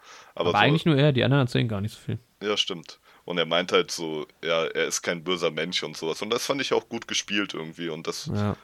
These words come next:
Speaker 1: hat man ihm auch abgekauft, so, dass das halt, ja, ein, keine Ahnung, ein Charakter ist, der halt, ja, mit sich selbst halt zu kämpfen hat, dass er halt Verbrechen begangen hat.
Speaker 2: Mhm.
Speaker 1: Aber, ja,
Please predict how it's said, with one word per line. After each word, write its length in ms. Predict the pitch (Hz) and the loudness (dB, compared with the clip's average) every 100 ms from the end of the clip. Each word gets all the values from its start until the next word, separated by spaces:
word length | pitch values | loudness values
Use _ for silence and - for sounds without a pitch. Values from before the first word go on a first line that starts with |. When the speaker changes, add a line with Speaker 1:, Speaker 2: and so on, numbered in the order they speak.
| - | -4
Speaker 1:
hat 120 | - | -2
man 120 | 104 | 0
ihm 120 | 101 | 2
auch 120 | 92 - | 2 2
abgekauft, 640 | - - 90 - 76 - | -2 -2 -4 -2 -2 -4
so, 160 | - 73 | -8 -6
dass 160 | 78 | -6
das 180 | - 82 | -6 -2
halt, 180 | 85 80 - - | -2 -4 -10 0
ja, 160 | 87 | 4
ein, 220 | 85 78 - | 4 0 -6
keine 260 | 87 85 | -4 -2
Ahnung, 200 | 78 101 | -2 -2
ein 40 | 78 | -2
Charakter 500 | 92 82 - 95 90 | -4 -4 0 2 2
ist, 220 | 92 - | -2 0
der 120 | 87 | 2
halt, 300 | 87 85 - - - - - - | 2 0 -4 -18 -18 -18 -18 -8
ja, 120 | - 80 | -2 -2
mit 140 | 82 | -2
sich 160 | 92 - | -4 2
selbst 300 | 85 90 104 | 2 2 0
halt 200 | 87 - | 0 -2
zu 100 | - | -4
kämpfen 360 | 90 95 104 | -4 -4 0
hat, 160 | 95 85 | 0 0
dass 160 | 90 | -2
er 80 | 87 | 2
halt 120 | 90 - | 0 0
Verbrechen 440 | - - 90 107 | -4 -4 -4 -6
begangen 360 | 95 95 98 98 | -2 -2 -2 -4
hat. 300 | 98 - - _ _ _ - | -4 -4 -18 _ _ _ -10
Speaker 2:
Mhm. 180 | 104 101 | -6 -4
Speaker 1:
Aber, 260 | 101 80 | 0 0
ja, 60 | 64 | -2